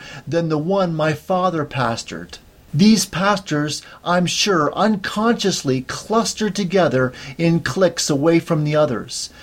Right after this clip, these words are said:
The pastors of medium-sized churches also sat together in groups.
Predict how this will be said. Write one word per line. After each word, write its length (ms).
The 100
pastors 600
of 100
medium-sized 920
churches 560
also 520
sat 400
together 480
in 180
groups. 680